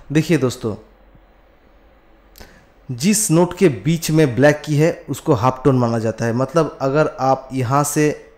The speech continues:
यहाँ तक जाएंगे तो ये एक हाफ टोन हो गया, और यहाँ से यहाँ तक जाएंगे तो ये होल टोन हो गया। मतलब यहाँ से यहाँ तक हाफ, फिर यहाँ से यहाँ तक हाफ,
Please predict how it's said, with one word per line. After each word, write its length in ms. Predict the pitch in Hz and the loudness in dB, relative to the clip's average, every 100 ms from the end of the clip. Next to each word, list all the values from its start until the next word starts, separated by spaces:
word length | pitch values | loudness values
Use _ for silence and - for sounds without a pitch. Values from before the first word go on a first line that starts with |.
| _ _ _ | _ _ _
यहाँ 340 | 123 120 139 156 | -4 -2 -2 -2
तक 140 | 135 | -2
जाएंगे 520 | 110 123 123 127 165 - - - - _ | 0 0 2 0 -2 -6 -20 -20 -20 _
तो 80 | 127 | -2
ये 300 | 123 139 - | 2 2 2
एक 160 | 131 120 | -2 -8
हाफ 260 | - 127 - | -4 -4 2
टोन 140 | 156 | 2
हो 140 | 139 147 | 2 2
गया, 240 | 151 180 185 - - - - | 2 2 -2 -14 -20 -12 -4
और 240 | 117 110 | -2 -2
यहाँ 220 | 135 139 151 | -2 0 2
से 220 | 165 151 | 0 -2
यहाँ 220 | 135 135 131 | 0 -2 2
तक 100 | 139 | 0
जाएंगे 500 | 123 123 127 143 208 - _ _ - | 2 0 0 -2 -6 -12 _ _ -2
तो 100 | 135 | 0
ये 220 | 131 147 240 - - _ _ _ _ _ _ _ _ - | 2 2 0 -4 -20 _ _ _ _ _ _ _ _ -4
होल 220 | 143 170 | 4 6
टोन 220 | 156 151 | 6 4
हो 140 | 127 117 | 4 0
गया। 260 | 110 101 98 - _ _ - | -2 -4 -6 -18 _ _ -10
मतलब 460 | 135 127 151 156 - - _ _ _ - | -6 -2 2 0 0 -18 _ _ _ -8
यहाँ 300 | 131 131 151 | -2 2 2
से 240 | 151 156 143 | 2 2 2
यहाँ 320 | - 127 123 | 0 -2 -2
तक 140 | 123 120 | -2 -4
हाफ, 400 | 113 127 180 - - - _ | -2 2 2 0 -12 -20 _
फिर 240 | - 180 | -2 0
यहाँ 280 | 156 131 131 | 2 2 2
से 180 | 127 143 | 0 0
यहाँ 280 | 127 117 117 | 0 0 0
तक 120 | 135 117 | -2 -2
हाफ, 380 | 104 110 - | -2 -2 -4